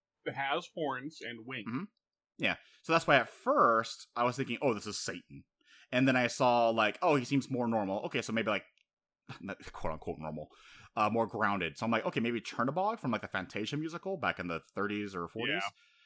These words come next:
Speaker 2: And then the baboon fa-, the baboon face. I'm just thinking,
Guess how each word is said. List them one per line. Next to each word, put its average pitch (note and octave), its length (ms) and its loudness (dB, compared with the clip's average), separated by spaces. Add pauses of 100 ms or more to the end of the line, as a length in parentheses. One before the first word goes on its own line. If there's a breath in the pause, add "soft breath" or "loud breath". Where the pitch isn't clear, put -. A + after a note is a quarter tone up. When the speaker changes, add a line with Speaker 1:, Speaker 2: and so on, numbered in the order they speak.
(300 soft breath)
Speaker 2:
And B2+ 140 2
then B2 480 4
the G#2+ 80 4
baboon G2 540 2
fa-, G2+ 260 -4
the G#2+ 80 -2
baboon G2 380 -2
face. F2 260 0
I'm G#2 120 -4
just G#2 140 -6
thinking, G2+ 460 -4